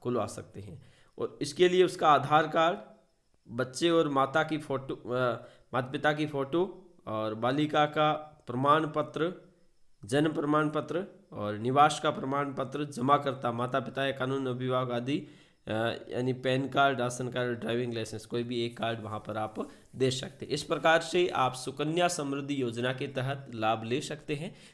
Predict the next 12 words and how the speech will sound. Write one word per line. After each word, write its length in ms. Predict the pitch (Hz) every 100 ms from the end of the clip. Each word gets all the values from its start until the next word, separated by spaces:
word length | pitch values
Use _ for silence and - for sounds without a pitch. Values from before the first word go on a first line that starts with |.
| -
जिससे 340 | 120 131 175 185
कि, 380 | 185 196 208
अ, 480 | - 131 131 127 - - - _ _ -
कम 200 | 180 190
पैसे 400 | 185 175 175 175
जमा 300 | 139 139 151
करके 380 | 151 147 180 185
आप 260 | 139 127
ज़्यादा 260 | 127 120 123
रिटर्न 360 | 113 135 127
आसानी 360 | 117 107 107 107
से 380 | - 180 -